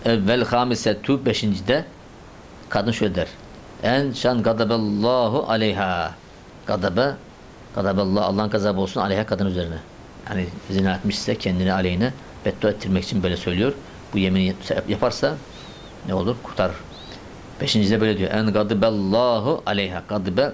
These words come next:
gazap etti Allah Allah aleyha onun üzerine. En şan. Burada demek ne var? Beddua var.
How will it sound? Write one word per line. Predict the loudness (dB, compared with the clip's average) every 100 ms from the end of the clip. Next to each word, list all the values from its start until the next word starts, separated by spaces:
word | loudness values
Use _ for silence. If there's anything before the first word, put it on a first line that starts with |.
| -4
gazap | -2 -2
etti | -2 -4
Allah | 0 0
Allah | 0 0
aleyha | 0 2
onun | 2
üzerine. | 0 -4 -6 -16 -20 -16 -4
En | -2
şan. | 0 0 -2 -4 -18 -20 -20 -20 -20 -18 -18 -18 -16 -10
Burada | -4 -4
demek | -2 0
ne | 0
var? | 0 -2 -12 -18 -18 -18 -18 -18 -4
Beddua | -4 0 0 0
var. | -4